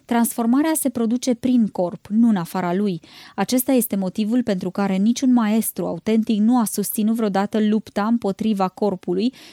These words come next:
sau părăsirea acestuia, deși discipolii lor, axați pe minte, au făcut-o adeseori. Din vechile învățături despre trup au supraviețuit numai anumite fragmente, de exemplu afirmația lui Isus potrivit căreia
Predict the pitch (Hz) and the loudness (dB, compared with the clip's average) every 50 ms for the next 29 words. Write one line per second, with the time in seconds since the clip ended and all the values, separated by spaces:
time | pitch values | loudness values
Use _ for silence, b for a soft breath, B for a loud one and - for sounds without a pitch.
0 | B B - - 262 240 - 254 240 233 - - - 196 180 175 180 180 - - | B B -4 -2 -2 0 0 0 0 0 0 -2 -4 -4 -2 -4 -4 -6 -2 -2
1 | 226 208 - - - 196 185 185 180 180 190 - - 254 254 262 220 240 226 - | -2 -2 -2 -4 -4 -4 -2 -2 -2 -4 -4 -2 -2 0 0 0 0 -2 -2 -2
2 | - - 277 269 240 202 180 175 175 180 185 208 240 233 214 190 - - - 208 | -2 -4 -2 -2 -2 -2 -2 -2 -2 0 0 0 0 -2 -4 -4 -4 -4 -4 -2
3 | 190 - - - 190 180 190 208 220 226 233 - 262 B B B B B B - | -4 -4 -4 -4 -4 -2 0 2 2 2 2 0 -2 B B B B B B -2
4 | 277 254 - 254 226 - 180 - 185 180 175 175 180 196 196 196 185 - 214 214 | -2 0 -2 -4 -4 -4 -6 -4 -2 -2 -2 -4 -2 0 0 0 0 0 -2 -2
5 | 220 196 175 - _ B B B B B B B B B B B B 226 240 247 | -2 -2 -4 -8 _ B B B B B B B B B B B B 0 2 2
6 | 240 247 320 339 - 294 233 202 196 185 185 185 - 190 180 - 226 240 247 220 | 4 2 0 0 0 0 0 0 0 -2 -2 -2 -2 -4 -2 -2 -2 0 0 -2
7 | 214 180 - - - - 208 - - 240 269 269 - - 240 - - _ _ - | -2 -6 -6 -6 -6 -8 -8 -4 -2 -2 -2 -2 -4 -8 -10 -10 -10 _ _ -2
8 | 262 262 254 - 262 - 262 240 226 247 247 233 - 262 285 311 311 285 285 277 | 0 0 0 -4 -4 -2 -2 0 0 0 -2 0 0 -2 0 2 2 2 4 4
9 | 262 262 240 240 240 254 247 262 233 - 247 233 226 226 226 233 220 190 170 - | 4 4 4 4 2 2 2 0 -4 -2 -4 -2 0 2 2 2 2 0 -4 -6
10 | - - - - 185 190 180 170 208 214 220 - 220 208 185 - 202 185 185 202 | -6 -6 -6 -4 -4 -4 -2 0 0 0 0 0 0 -2 -2 -2 -4 -4 -2 -2
11 | 220 220 - 220 208 185 180 180 - - 226 226 - - 208 - 185 190 190 220 | -2 -2 -2 -2 -2 -2 -4 -4 -4 -6 -6 -6 -6 -8 -8 -6 -4 -4 -4 -4
12 | 220 - - - 220 226 233 226 226 214 | -4 -4 -4 -2 0 0 2 0 0 -2